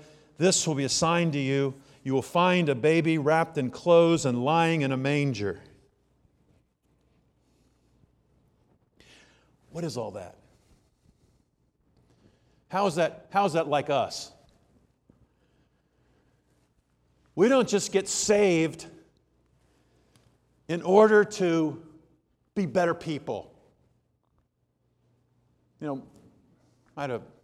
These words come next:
very dear person who used to say to me, "Even if Christianity is not true, it's a really great way to live."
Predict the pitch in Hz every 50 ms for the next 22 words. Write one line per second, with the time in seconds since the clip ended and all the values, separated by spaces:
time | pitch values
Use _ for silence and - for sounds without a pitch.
0 | _ _ _ _ _ _ _ _ _ _ _ _ _ _ _ _ _ _ _ _
1 | _ _ _ _ - 147 151 135 117 139 147 139 143 - 160 156 139 - - 127
2 | 135 143 139 - 131 120 - 165 151 156 143 135 127 123 120 113 - - 190 240
3 | 262 226 254 240 220 214 160 165 151 - - - 190 - - - - 196 196 202
4 | 190 170 143 151 160 147 139 107 135 151 156 160 - 104 - - - 180 180 170
5 | 127 95 95 - - _ - _ _ _ _ _ _ _ _ _ _ - _ _
6 | _ _ _ _ _ - - 151 - 180 160 160 180 240 240 214 196 147 - 156
7 | 180 180 160 151 147 160 165 156 139 135 139 170 151 101 95 -